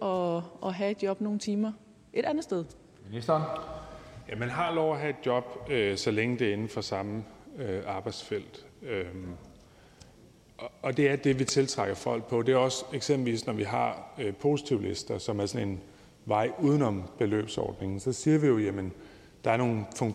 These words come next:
Speaker 3: jobfunktioner, vi mangler i det her samfund. Sygeplejersker kunne være en af dem, ingeniører og andre folk. Og det er det, man får lov til at være her på.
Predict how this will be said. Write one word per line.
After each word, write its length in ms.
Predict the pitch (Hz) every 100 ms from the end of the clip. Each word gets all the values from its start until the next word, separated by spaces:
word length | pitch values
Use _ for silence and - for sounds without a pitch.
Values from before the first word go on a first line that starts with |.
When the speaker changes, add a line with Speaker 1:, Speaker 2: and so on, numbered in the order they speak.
| -
Speaker 3:
jobfunktioner, 540 | 123 131 127 123 104
vi 80 | 95
mangler 280 | 95 117 156
i 40 |
det 100 | 131
her 80 | 113
samfund. 460 | - 110 110 117 98 - -
Sygeplejersker 580 | - - 127 123 110 -
kunne 100 | 110
være 80 | 110
en 60 |
af 100 | 110
dem, 120 | 107 110 - - -
ingeniører 440 | 95 - 101 117 117
og 120 | 113
andre 180 | 107 113
folk. 300 | 113 110 113 - - - - - - - - - - - -
Og 80 | -
det 80 | 110
er 40 |
det, 180 | 117 135
man 120 | 143
får 120 | 123 117
lov 180 | 110
til 120 | 113 104
at 80 |
være 180 | 101 110
her 80 | 110
på. 360 | - 107 107